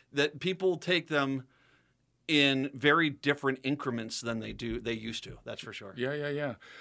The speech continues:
Speaker 2: Um, so l-, let's, let's go into more depth on the Matt McNeil show.
Speaker 1: Okay.
Speaker 2: Okay, 'cause I, I'm sh-, I mean, this is crazy to even say this, but <laughs>
Speaker 1: Mm-hmm.
Speaker 2: 'cause my listeners probably totally listen to your show, and,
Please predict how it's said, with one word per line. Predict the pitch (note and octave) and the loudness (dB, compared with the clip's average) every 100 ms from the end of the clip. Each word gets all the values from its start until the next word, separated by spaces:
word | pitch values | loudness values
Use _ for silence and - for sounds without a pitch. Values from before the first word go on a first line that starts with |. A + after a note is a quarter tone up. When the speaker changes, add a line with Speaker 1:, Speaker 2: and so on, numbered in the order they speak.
| - - - | -18 -14 2
Speaker 2:
Um, | F3+ E3+ D#3+ E3 - - | 6 6 4 -2 -6 -6
so | - A#3+ A3 | 6 8 8
l-, | - | 4
let's, | A#3+ - - | 0 0 -6
let's | G3+ A3 D#3+ | -2 -2 0
go | F#3+ F3+ - | 4 4 4
into | D3+ D#3+ D3 - D3+ C#3 C3 B2 A#2+ C#3+ | 2 2 0 -2 0 2 0 -2 -8 -8
more | C#3 B2+ | -4 -4
depth | G2 A#2+ A2+ - - | -2 0 0 0 -8
on | G#2 F#2+ | -6 -4
the | |
Matt | G2 G2+ - | 0 0 -2
McNeil | G2 - F#2+ E2+ | -10 -10 -8 -6
show. | - - - - - | -6 -8 -10 -12 -4
Speaker 1:
Okay. | G#3+ B2+ E3 - | 0 0 0 -6
Speaker 2:
Okay, | A#2 C#3 | -8 -8
'cause | A#2+ A2 | -8 -2
I, | A#2 G2+ A2 - D#2+ - - - G2+ - - | 0 0 -2 -10 -18 -16 -16 -14 -16 -18 -8
I'm | A#2+ A2+ | -6 -4
sh-, | - - - | -2 -4 -2
I | |
mean, | A#2+ G2+ F#2+ | -4 -4 -8
this | - | -12
is | G#2 | -14
crazy | - G2+ G2 G2+ | -2 0 0 -6
to | G#2 | -8
even | F#2+ F#2 | -8 -14
say | - B2 A#2 | -2 0 0
this, | A2+ A2+ | -2 -2
but | B2 B2+ - - | 0 0 -4 -8
<laughs> | - | -12
Speaker 1:
Mm-hmm. | B2 A#2+ - | -10 -10 0
Speaker 2:
'cause | E3 - | 0 0
my | D3 D3+ | 4 6
listeners | D3+ C#3 B2+ C3 A#2 A#2+ | 6 2 -2 0 2 0
probably | - D3 B2 A#2+ A2+ - - - _ - | 0 2 2 -2 -8 -12 -18 -20 _ 0
totally | - F#3+ E3 A#2+ A#2 | 10 10 10 6 4
listen | A2 - A2 | 4 2 -2
to | - | 0
your | A2+ G2+ | 4 4
show, | G2+ - G2+ G2 | 4 6 6 6
and, | G2+ | 4